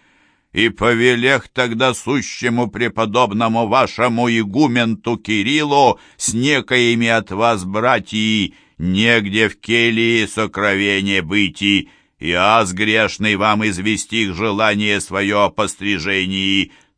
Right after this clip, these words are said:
то обие возрадовася скверное моё сердце со окаянную моею душою, яко обретох пристанище спасения».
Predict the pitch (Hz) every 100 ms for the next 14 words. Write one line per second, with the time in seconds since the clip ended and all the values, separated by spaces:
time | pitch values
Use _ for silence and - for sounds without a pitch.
0 | _ - 92 107 117 107 117 117 123 127
1 | 123 120 117 87 104 123 135 139 147 143
2 | 143 - 127 117 - 113 120 113 110 107
3 | 104 101 101 101 98 - 104 98 - 104
4 | 92 101 95 92 98 95 101 104 98 95
5 | 95 92 95 101 92 87 87 - 110 107
6 | 107 98 - - 92 113 117 113 120 120
7 | 117 107 117 110 - 123 107 110 117 98
8 | 113 117 107 98 110 107 - 107 95 104
9 | 101 92 98 98 101 101 98